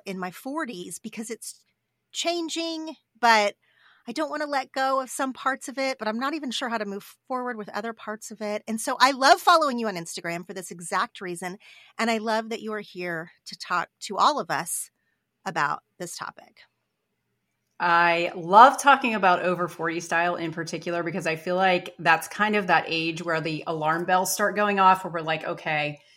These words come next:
Speaker 2: should I be wearing this anymore? Is this still age appropriate?" And, uh, I have some things I wanna share about that with you later. <laughs> Spoiler alert. Um, but yeah, it does get harder, and we do start asking ourselves those questions and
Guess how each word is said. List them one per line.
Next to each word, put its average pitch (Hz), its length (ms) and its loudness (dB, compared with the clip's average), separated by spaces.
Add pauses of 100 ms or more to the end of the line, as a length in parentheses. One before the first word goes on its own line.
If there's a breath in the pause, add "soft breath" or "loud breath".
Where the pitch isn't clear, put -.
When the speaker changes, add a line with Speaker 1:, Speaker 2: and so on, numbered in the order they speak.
(260 soft breath)
Speaker 2:
should 180 240 0
I 185 80 6
be 220 120 0
wearing 262 260 6
this 202 180 -2
anymore? 160 460 -2
Is 151 100 -8
this 160 220 -6
still 156 320 -6
age 170 160 -6
appropriate?" 165 720 -4
And, 160 360 -2 (560 soft breath)
uh, 180 240 6
I 190 120 8
have 214 140 4
some 185 120 -6
things 196 220 0
I 185 40 4
wanna 175 140 -2
share 175 220 -2
about 160 180 -2
that 156 280 0 (100)
with 170 220 -8
you 160 100 -8
later. 185 500 -6 (140)
<laughs> 294 580 8
Spoiler 185 460 2
alert. 175 400 0 (420 loud breath)
Um, 170 480 8
but 185 220 6
yeah, 233 300 12
it 190 120 4
does 240 240 6
get 285 160 4
harder, 208 540 2
and 175 240 0
we 175 80 2
do 185 140 0
start 175 260 0
asking 170 320 0
ourselves 170 340 -4
those 160 160 -6
questions 165 640 -8
and 156 260 -8